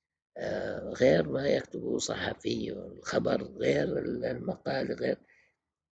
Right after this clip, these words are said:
لكل مقام مقال، كل واحد له خطه، وهكذا كل هاي الأمور، مبادئ العامة.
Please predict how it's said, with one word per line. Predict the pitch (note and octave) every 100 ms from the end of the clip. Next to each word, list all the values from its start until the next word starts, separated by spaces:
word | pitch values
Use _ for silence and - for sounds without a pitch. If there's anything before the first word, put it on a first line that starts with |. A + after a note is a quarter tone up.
| _ - - -
لكل | - - D3+ C3+
مقام | - B2+ C3 B2+ C3 B2
مقال، | A#2+ - C3 B2 A#2+ - - - - - -
كل | - B2+
واحد | B2 A#2 - G3
له | C3 A2 A#2 G#2+ G#2+
خطه، | - F3 - B2+
وهكذا | B2 E3+ G3 - - -
كل | - A3+
هاي | G#3+ A3+
الأمور، | - F3 G#3+ G3+ - _ - -
مبادئ | A3 G#3 F#3+ F#3+
العامة. | F3 C#3+ C3 A2+